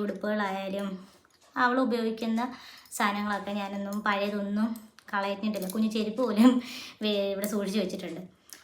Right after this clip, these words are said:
അപ്പോൾ കുഞ്ഞിൻ്റെ ഈ കുഞ്ഞു വളകൾ മേക്ക് ഓവർ ചെയ്യാനാണ് ഇന്ന് എൻ്റെ ഉദ്ദേശം. നമുക്ക് ഇതിൻ്റെ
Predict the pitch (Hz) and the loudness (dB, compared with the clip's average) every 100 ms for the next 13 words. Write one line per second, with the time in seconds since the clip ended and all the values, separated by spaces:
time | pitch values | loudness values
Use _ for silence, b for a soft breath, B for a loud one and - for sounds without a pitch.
0 | B - - 247 269 B B B B - | B -10 0 2 2 B B B B -18
1 | - 226 240 269 262 254 233 226 294 269 | -4 -2 2 4 4 2 0 4 6 6
2 | 202 190 190 240 B B B B 214 214 | 4 2 0 -2 B B B B -2 0
3 | 233 240 247 214 196 185 185 190 185 185 | 0 2 2 0 -2 -4 -4 -2 -2 -2
4 | 180 - - - _ _ b b b _ | -4 -6 -8 -18 _ _ b b b _
5 | - 233 240 233 233 | -8 -4 -2 0 0